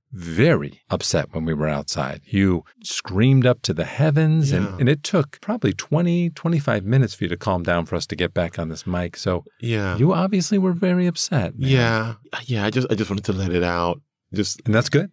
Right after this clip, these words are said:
Speaker 1: That's,
Speaker 2: Yeah,
Speaker 1: that's
Speaker 2: yeah.
Speaker 1: healthy. That's cathartic.
Speaker 2: Yeah, that's how it goes sometimes, you know? You just get, let it out, and then, and then you can call, call the insurance company. And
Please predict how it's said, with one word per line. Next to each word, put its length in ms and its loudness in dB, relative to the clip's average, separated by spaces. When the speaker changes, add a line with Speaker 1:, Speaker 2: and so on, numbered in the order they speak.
Speaker 1:
That's, 120 2
Speaker 2:
Yeah, 160 2
Speaker 1:
that's 180 0
Speaker 2:
yeah. 140 2
Speaker 1:
healthy. 240 0
That's 180 -6
cathartic. 500 -4
Speaker 2:
Yeah, 480 2
that's 160 -10
how 100 -2
it 60 -4
goes 220 2
sometimes, 480 -4
you 80 -6
know? 280 -4
You 80 -20
just 180 -10
get, 320 0
let 180 2
it 100 4
out, 260 0
and 120 -4
then, 360 -4
and 120 -10
then 320 -4
you 80 -10
can 260 -8
call, 440 -2
call 180 -2
the 80 -4
insurance 320 -6
company. 380 -6
And 160 -8